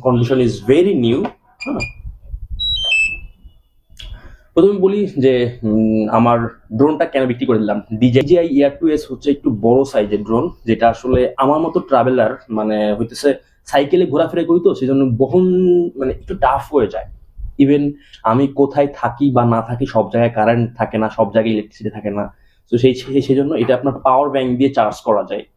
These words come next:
এই জন্য একটা বড় সুবিধা আমার কাছে। But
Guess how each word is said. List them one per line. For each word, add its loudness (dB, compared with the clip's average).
এই 0
জন্য 2
একটা -2
বড় 0
সুবিধা 0
আমার 0
কাছে। -2
But 4